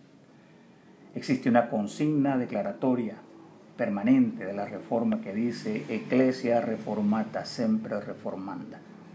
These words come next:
y significa que la Iglesia reformada debe siempre reformarse. Bajo este lema debemos acercarnos en humildad y rogar al Señor de la Iglesia que nos permita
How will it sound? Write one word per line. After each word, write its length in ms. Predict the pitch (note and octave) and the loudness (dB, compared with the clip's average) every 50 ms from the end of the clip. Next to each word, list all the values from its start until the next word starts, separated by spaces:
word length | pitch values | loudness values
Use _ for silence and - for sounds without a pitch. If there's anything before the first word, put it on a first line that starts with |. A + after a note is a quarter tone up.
| - - - - - - - - - | -20 -18 -18 -18 -18 -18 -18 -8 -4
y 100 | C3 B2+ | -2 -2
significa 680 | - C3 A2 G#2+ G#2+ G2+ - - C3 B2 - - A#2+ - | 0 2 4 4 4 2 2 0 0 0 0 -2 -4 -4
que 100 | - A2+ | -2 -2
la 120 | G#2+ G#2+ | -2 -2
Iglesia 400 | G2+ G#2 A2 A2+ A#2 - - A2 | 0 0 0 0 -2 -2 -4 -4
reformada 800 | A2 A#2+ G#2+ - - - G2+ G2+ G#2 G#2+ A2 A2+ A#2 A2+ A2 A2 | -4 -6 -6 -8 -8 -6 -4 -2 0 0 0 0 -2 -2 -2 -2
debe 340 | G#2 A2 A2 A2 G#2+ G#2+ G#2 | -2 0 0 -2 -2 -4 -6
siempre 680 | - - - A#2+ A#2 A#2+ A#2 A#2 A2+ A2 - A#2+ A#2 G#2 | -8 -6 -4 -2 0 0 0 -2 -2 -6 -8 -8 -8 -8
reformarse. 800 | G#2+ G#2 - - - - B2 C3 A2+ G#2 A#2 - - - - - - - - - - - - - - - - - - - - - - - - - - - - - - - - | -10 -12 -14 -14 -14 -14 -14 -12 -14 -14 -16 -18 -20 -20 -20 -20 -20 -20 -20 -20 -20 -20 -20 -20 -20 -20 -20 -20 -20 -20 -20 -20 -20 -20 -20 -20 -20 -20 -20 -20 -18 -12 -8
Bajo 220 | A#2 G#2+ G2 G#2 | -8 -8 -8 -8
este 200 | - - - G#2+ | -8 -6 -2 0
lema 280 | G#2 A2+ A2+ A2+ A2+ G#2+ | 0 2 2 2 2 0
debemos 400 | G#2 G#2 G#2+ G#2+ G#2+ G#2+ - G#2 | -2 -2 0 0 0 0 -2 -4
acercarnos 720 | F#2+ - - - - - - C3 C3 C3 C3 B2+ B2+ - | -8 -8 -8 -10 -10 -4 -2 0 0 2 0 -2 -2 -2
en 120 | G#2+ A2 | -4 -2
humildad 600 | G#2+ G#2 G#2 G2 F#2+ F#2+ G2 C3 C#3+ D3 D#3 - | -2 -2 -2 -4 -6 -4 -2 0 2 2 0 -2
y 160 | C#3+ C#3+ B2+ | -2 -4 -4
rogar 320 | A#2 A2+ A2 G#2+ B2 - - | -2 -2 -2 -2 -2 -2 -2
al 100 | C3+ B2+ | -2 -4
Señor 400 | - - A#2 A#2+ C3+ C#3 C#3 B2+ | -4 -2 -2 0 0 0 0 -2
de 80 | B2+ | -2
la 140 | B2+ B2+ B2 | -4 -4 -4
Iglesia 440 | A#2 A#2+ A#2+ A#2+ A2+ A2 - - - | -4 -4 -4 -6 -6 -8 -10 -14 -14
que 120 | - A2+ | -12 -10
nos 160 | G#2 G#2 - - | -10 -10 -10 -12
permita 580 | - - G#2 G2 G#2+ G#2 G#2 - - G#2+ G#2 | -14 -14 -12 -10 -10 -10 -10 -8 -8 -8 -8